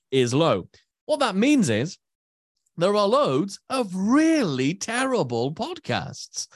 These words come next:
So, like anything, but this is not new, right? Because like everything, ninety-nine percent of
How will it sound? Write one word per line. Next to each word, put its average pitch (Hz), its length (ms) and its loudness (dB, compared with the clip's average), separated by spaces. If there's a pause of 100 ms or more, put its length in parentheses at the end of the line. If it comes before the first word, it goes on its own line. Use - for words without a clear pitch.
(440)
So, 247 360 6 (720)
like 226 260 4
anything, 175 460 4 (280)
but 233 120 6
this 294 120 8
is 349 80 6
not 302 140 4
new, 143 160 6
right? 101 220 -2 (320)
Because 175 400 2 (440)
like 233 200 4
everything, 113 600 2
ninety-nine 170 600 2
percent 139 320 -2
of 135 80 -2